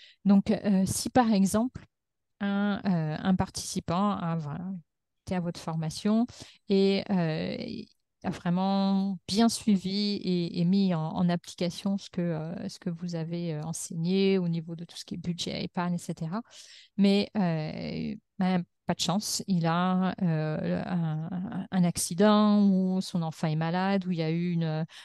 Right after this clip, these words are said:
un ouragan et le toit de sa maison est, est parti. Tout d'un coup, il y a une grosse dépense qui n'était pas prévue et il faut que, euh, euh, il faut qu'il la paye.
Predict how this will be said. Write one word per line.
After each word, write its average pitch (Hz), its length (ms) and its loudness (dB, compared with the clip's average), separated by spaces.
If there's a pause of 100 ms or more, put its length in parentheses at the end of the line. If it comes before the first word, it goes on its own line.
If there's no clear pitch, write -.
un 185 1080 0
ouragan 180 640 2
et 170 320 0
le 156 120 -4
toit - 180 -2
de - 60 -14
sa - 160 -2
maison 170 400 0
est, 165 120 -2
est 190 100 0
parti. - 420 -6 (460)
Tout - 100 0
d'un 190 140 6
coup, - 100 -4
il 202 60 4
y - 20 2
a 165 40 2
une 160 60 0
grosse 202 200 2
dépense 190 480 0
qui - 80 -2
n'était 180 120 -2
pas 170 140 0
prévue 190 640 2
et 185 340 0
il 175 80 -4
faut - 200 -8
que, - 160 -6
euh, 165 260 -2 (460)
euh, 165 560 -2
il 185 100 -6
faut 190 140 -2
qu'il - 180 -10
la 156 100 -2
paye. 247 300 0